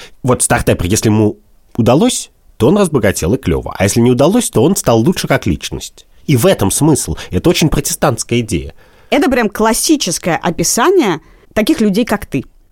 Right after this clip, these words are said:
Speaker 2: Вот я так
Speaker 1: Которые
Speaker 2: пойду
Speaker 1: ничего
Speaker 2: сразу.
Speaker 1: не делают и,
Speaker 2: Которые
Speaker 1: и
Speaker 2: ничего
Speaker 1: умеют
Speaker 2: не
Speaker 1: объяснять,
Speaker 2: Да.
Speaker 1: почему они ничего не
Speaker 2: Да,
Speaker 1: делают.
Speaker 2: это такая помесь перфекционизма, что имеет смысл делать только, м?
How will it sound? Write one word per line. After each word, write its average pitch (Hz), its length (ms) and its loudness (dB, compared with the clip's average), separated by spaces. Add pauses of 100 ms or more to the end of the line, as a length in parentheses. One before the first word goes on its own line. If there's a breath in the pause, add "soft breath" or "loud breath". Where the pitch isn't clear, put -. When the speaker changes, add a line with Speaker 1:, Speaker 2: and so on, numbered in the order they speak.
(120)
Speaker 2:
Вот 202 120 -8
я 196 100 2
так 190 180 -2
Speaker 1:
Которые - 180 2
Speaker 2:
пойду 110 140 4
Speaker 1:
ничего 104 160 2
Speaker 2:
сразу. 113 120 4
Speaker 1:
не 110 120 4
делают 147 500 2
и, - 80 -2
Speaker 2:
Которые 254 320 2
Speaker 1:
и - 20 4
Speaker 2:
ничего 139 240 4
Speaker 1:
умеют - 240 4
Speaker 2:
не 131 60 4
Speaker 1:
объяснять, 127 500 2
Speaker 2:
Да. - 80 4
Speaker 1:
почему 117 220 2
они 123 160 4
ничего 107 200 -2
не 101 120 2
Speaker 2:
Да, 202 140 4
Speaker 1:
делают. - 100 -2
Speaker 2:
это 466 180 2
такая 330 220 0
помесь 269 560 2 (160)
перфекционизма, 208 1120 0 (120)
что - 220 -2
имеет 202 280 0
смысл 190 500 -2
делать 165 360 -2
только, 151 280 -2
м? 143 320 2